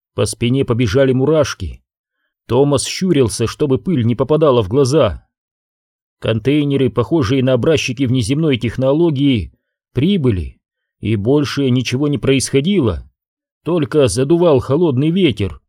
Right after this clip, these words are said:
несущий песчинки. «Том!» —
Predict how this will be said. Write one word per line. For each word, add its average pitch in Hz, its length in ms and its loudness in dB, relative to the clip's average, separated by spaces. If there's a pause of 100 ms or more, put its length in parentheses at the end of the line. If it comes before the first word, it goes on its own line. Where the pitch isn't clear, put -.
(140)
несущий 131 600 -2
песчинки. 131 880 -4 (760)
«Том!» — 175 580 2